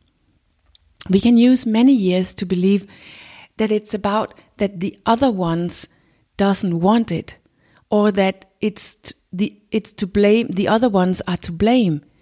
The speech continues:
including the parents. But that just isn't true,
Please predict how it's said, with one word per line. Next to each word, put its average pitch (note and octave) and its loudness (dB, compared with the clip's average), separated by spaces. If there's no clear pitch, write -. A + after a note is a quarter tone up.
including F#3+ 2
the F#3 -4
parents. A3+ -4
But G3+ -6
that A3 -6
just G3 -6
isn't G3 -2
true, F3+ -2